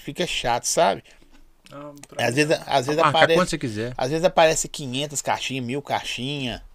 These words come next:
Speaker 1: dez caixinha. Já respondi, já teve lá duas mil caixinhas, que internet é essa merda também. Hoje tem duas mil, amanhã tem três, né? E eu, aí eu marquei uma, duas, três, depois eu, "Não, vou marcar não, parece que a gente tá enchendo o saco dos caras."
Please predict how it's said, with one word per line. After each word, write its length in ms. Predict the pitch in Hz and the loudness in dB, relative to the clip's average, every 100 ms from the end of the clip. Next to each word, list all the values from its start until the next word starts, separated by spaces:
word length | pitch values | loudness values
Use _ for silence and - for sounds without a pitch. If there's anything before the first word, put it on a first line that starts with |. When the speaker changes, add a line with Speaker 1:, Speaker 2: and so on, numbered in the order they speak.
| _ _ - | _ _ -18
Speaker 1:
dez 520 | 92 135 147 151 - | 6 10 12 10 4
caixinha. 800 | 120 107 - 127 139 143 135 101 - - - | 0 0 0 -4 -2 -2 -2 -4 -6 -10 -4
Já 140 | 127 | -2
respondi, 540 | 123 139 - 127 120 117 117 | 0 -2 -4 -6 -8 -8 -4
já 100 | 131 | -2
teve 200 | - 131 | 0 0
lá 80 | 127 | 0
duas 480 | 120 165 180 143 117 | 0 2 6 6 4
mil 180 | 135 | -4
caixinhas, 600 | 127 120 - - - - | 0 0 2 0 4 4
que 180 | - 147 | 2 0
internet 460 | 151 143 139 143 156 | -4 -4 -4 -8 -8
é 20 | |
essa 220 | - 240 | -8 -8
merda 320 | 170 113 113 | -8 -8 -8
também. 280 | 110 104 104 | -8 -8 -4
Hoje 160 | 131 - | -4 -4
tem 160 | 170 | -6
duas 300 | 143 185 180 | -4 -2 -4
mil, 160 | 147 170 | -4 -8
amanhã 200 | 175 170 | -8 -8
tem 200 | 196 220 | -8 -10
três, 600 | - 113 107 - - - - - - - | -8 -6 -6 -8 -16 -20 -20 -20 -20 -6
né? 240 | 127 147 208 - - - - - - - - | -2 -2 -2 -10 -16 -16 -14 -10 -10 -10 -6
E 120 | 165 | -2
eu, 240 | 165 147 135 | -2 0 0
aí 240 | 131 147 | 4 4
eu 80 | 170 | 2
marquei 400 | 180 - 156 143 | -2 -4 -4 -4
uma, 260 | 170 165 | -4 -4
duas, 400 | 127 147 170 147 | -4 -4 -4 -4
três, 240 | - 143 156 | -4 -4 -4
depois 300 | 156 160 165 | -4 -4 -4
eu, 260 | 170 - | -4 -10
"Não, 180 | 135 120 | -8 -8
vou 120 | 107 | -6
marcar 340 | 120 120 - 113 | -6 -6 -6 -8
não, 100 | 113 | -8
parece 220 | 120 - | -10 -10
que 60 | 123 | -10
a 20 | |
gente 120 | 127 | -10
tá 80 | 131 | -10
enchendo 280 | 120 117 120 | -12 -10 -2
o 40 | 123 | 0
saco 380 | - 117 - | 2 0 -4
dos 180 | 123 123 - | -10 -12 -12
caras." 340 | 104 101 | -10 -10